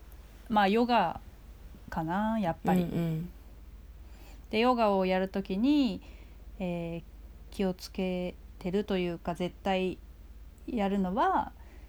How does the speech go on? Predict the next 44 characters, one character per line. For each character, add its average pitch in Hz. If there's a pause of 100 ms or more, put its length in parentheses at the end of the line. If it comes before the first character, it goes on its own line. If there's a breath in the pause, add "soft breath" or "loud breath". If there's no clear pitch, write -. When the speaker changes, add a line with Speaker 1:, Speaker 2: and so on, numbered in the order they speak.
(240 soft breath)
Speaker 1:
え 180
ー、 170
目 202
を 175
つ -
ぶ 170
る 165 (200)
こ -
と。 - (140)
Speaker 2:
う 190
ん。 175 (2500)
Speaker 1:
で、 233 (380)
ま 226
あ、 220
で 240
き 370
れ 392
ば、 285 (480)
一 -
人 381
で 226
も 190
で 190
き 311
る 311
ん 202
だ 175
け 175
ど、 180 (760 loud breath)
全 359
部 202
身 196
を 233
任 214
せ 233
た 240
い 180
か 170
ら、 185
Speaker 2:
う -
ん。 - (800)
Speaker 1:
誰 330
か 277
に 294